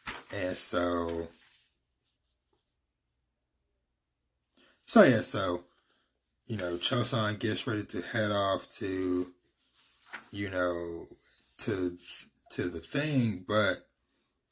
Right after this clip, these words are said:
he tells the guy, or he tells the other detective that, you know, um, you know, it's, it's his grandson's birthday today. And the other guy's like, "Oh, that's what the toy is for."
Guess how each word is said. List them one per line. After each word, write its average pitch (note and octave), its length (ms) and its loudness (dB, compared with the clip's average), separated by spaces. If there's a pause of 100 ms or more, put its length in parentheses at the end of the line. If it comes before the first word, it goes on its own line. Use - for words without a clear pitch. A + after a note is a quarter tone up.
(1700)
he A#2+ 220 0
tells A2+ 560 0
the G2+ 160 -8
guy, G2+ 580 0 (640)
or F#2+ 100 -2
he F2+ 80 -2
tells F#2+ 240 -4
the G#2+ 80 -2
other F#2+ 160 -4
detective G2 680 -4
that, F#2 220 -2
you F#2 120 0
know, E2+ 260 -6 (380)
um, F2 240 -4
you G2 60 -8
know, F2+ 80 -4
it's, F2 240 -2
it's F#2 180 -2
his F2 140 -2
grandson's B2+ 460 0
birthday C3 340 2
today. A#2+ 560 -2 (560)
And F#2+ 100 -8
the F2+ 100 0
other G#2+ 140 2
guy's F#2+ 300 -2
like, F#2 180 -2
"Oh, D3 220 2
that's F#2 200 0
what - 120 -8
the - 40 -8
toy C#3 240 0
is C3+ 160 2
for." A#2 640 -2